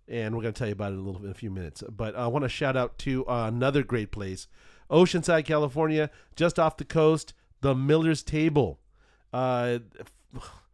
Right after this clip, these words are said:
great sandwiches, a beautiful, uh, lady named Stacy who will help you pair all of your,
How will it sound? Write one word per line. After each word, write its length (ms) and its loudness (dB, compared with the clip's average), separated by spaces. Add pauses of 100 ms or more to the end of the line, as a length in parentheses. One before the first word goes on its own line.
(420)
great 240 -2
sandwiches, 680 2
a 180 2
beautiful, 760 0
uh, 100 4
lady 280 0
named 260 -2
Stacy 560 -4 (280)
who 200 2
will 140 4
help 220 2
you 120 -4
pair 340 0
all 240 2
of 80 -2
your, 380 2